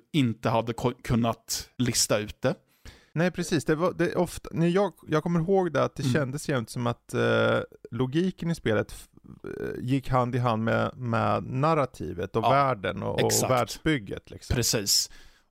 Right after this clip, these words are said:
Speaker 1: Och, eh, ja, eh, så vi har den biten. Och sen
Speaker 2: Mm.
Speaker 1: Revolution, i början så hade de, eh, de, deras tidigare spel hette, eh, Lure of the Temptress.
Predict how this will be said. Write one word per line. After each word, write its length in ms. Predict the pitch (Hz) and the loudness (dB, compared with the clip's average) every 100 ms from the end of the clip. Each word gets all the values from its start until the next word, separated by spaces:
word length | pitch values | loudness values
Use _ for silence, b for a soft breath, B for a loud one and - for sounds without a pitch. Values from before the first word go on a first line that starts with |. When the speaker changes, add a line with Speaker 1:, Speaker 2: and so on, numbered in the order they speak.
| _ | _
Speaker 1:
Och, 380 | 139 127 120 117 | 0 4 4 4
eh, 440 | 117 113 117 113 120 - - 110 107 - _ | 2 4 4 2 -2 -8 -16 -18 -20 -20 _
ja, 320 | 147 151 175 B B _ _ - | 2 2 2 B B _ _ -14
eh, 400 | - - 71 76 | -8 -2 -2 -2
så 200 | 101 - | -2 0
vi 80 | 147 | 2
har 100 | 139 | 2
den 320 | 131 139 131 | 2 2 2
biten. 300 | 123 101 123 | 0 -2 -4
Och 100 | 117 | 0
sen 400 | - 151 139 135 120 | 2 2 2 -2 -2
Speaker 2:
Mm. 380 | 110 101 110 139 - _ 143 127 | -2 -2 -4 -10 -18 _ -2 2
Speaker 1:
Revolution, 840 | 147 131 156 139 - - 147 151 151 | 0 0 0 0 2 2 2 0 -2
i 80 | 156 | -4
början 640 | 127 160 147 120 131 143 151 | 0 2 2 2 2 2 0
så 180 | - | -2
hade 280 | 139 156 127 | 0 0 0
de, 340 | 127 120 117 123 | 0 0 0 -2
eh, 480 | - - 151 98 151 143 | -6 -10 -10 -10 -12 -6
de, 300 | 151 151 143 131 - | -2 0 0 -4 -10
deras 440 | 135 147 147 - | 0 2 2 2
tidigare 440 | - 160 131 147 | 0 0 0 2
spel 360 | 147 - 127 104 | 0 -2 -4 -2
hette, 420 | 113 123 _ 120 113 110 110 107 98 87 85 76 76 76 71 | -2 -2 _ 0 2 4 2 -2 -4 -8 -12 -16 -20 -16 -10
eh, 460 | 80 82 87 92 117 | -8 -6 -4 -2 0
Lure 500 | 127 127 123 123 117 - | 2 2 2 0 0 -2
of 140 | 131 | -2
the 100 | 123 | 0
Temptress. 920 | - 135 113 - 123 127 160 - - | 0 0 0 -2 -2 0 2 0 -2